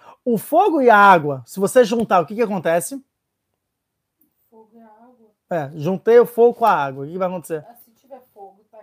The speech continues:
Speaker 2: com a água, vai aumentar o fogo, mas se
Speaker 1: Hum.
Speaker 2: tiver, se tiver um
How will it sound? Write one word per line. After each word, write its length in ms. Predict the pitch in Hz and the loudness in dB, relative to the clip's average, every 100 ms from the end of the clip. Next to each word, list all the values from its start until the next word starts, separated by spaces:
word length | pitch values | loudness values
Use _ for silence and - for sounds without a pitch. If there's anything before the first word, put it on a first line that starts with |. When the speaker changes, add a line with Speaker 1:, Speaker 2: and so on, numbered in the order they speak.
| _ | _
Speaker 2:
com 60 | |
a 40 | 233 | -20
água, 360 | 208 240 285 | -20 -20 -20
vai 140 | 277 285 | -20 -20
aumentar 360 | 285 294 269 285 | -20 -20 _ -20
o 120 | 349 _ | -20 _
fogo, 220 | 202 175 185 | -20 _ _
mas 160 | 196 | _
se 120 | _ 170 | _ -16
Speaker 1:
Hum. 120 | 147 | -16
Speaker 2:
tiver, 400 | - 220 208 208 _ _ _ _ _ _ _ | -18 -20 -20 -20 _ _ _ _ _ _ _
se 100 | 233 | _
tiver 360 | 202 247 202 | _ _ _
um 60 | 220 | -20